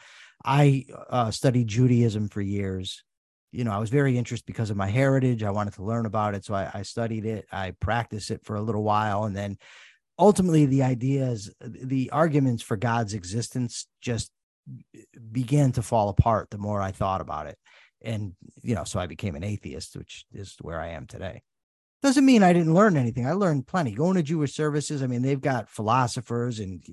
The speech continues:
historians. And I mean, the Jews have been involved in, uh, all, you know,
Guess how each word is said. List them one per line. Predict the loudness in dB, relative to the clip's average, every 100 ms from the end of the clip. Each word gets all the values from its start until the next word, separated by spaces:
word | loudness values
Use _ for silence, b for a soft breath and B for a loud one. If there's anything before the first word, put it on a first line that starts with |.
| -14
historians. | -10 -8 -4 0 0 0 -2 -2
And | -4 -2
I |
mean, | -2 -2
the |
Jews | 0 2 2 2
have | 0
been | 0
involved | -2 0 2 2 -2
in, | -6 -6
uh, | -8 -12 -14 b b b
all, | 0 0
you | 2 2 4
know, | 0